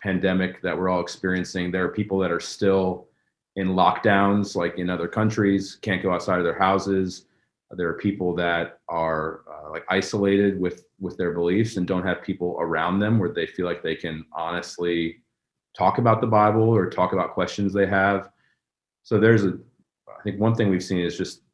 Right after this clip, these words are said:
how big of a need there is for community.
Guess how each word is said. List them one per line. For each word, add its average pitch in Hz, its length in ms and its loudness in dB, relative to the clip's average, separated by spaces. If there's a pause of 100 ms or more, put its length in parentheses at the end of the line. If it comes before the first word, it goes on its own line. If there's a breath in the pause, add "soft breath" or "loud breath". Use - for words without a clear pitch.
(160)
how 104 240 2
big 98 300 2
of 90 100 0
a 90 60 -2
need 90 340 -2
there 85 200 0
is 85 260 0
for 82 220 -4
community. 80 800 -4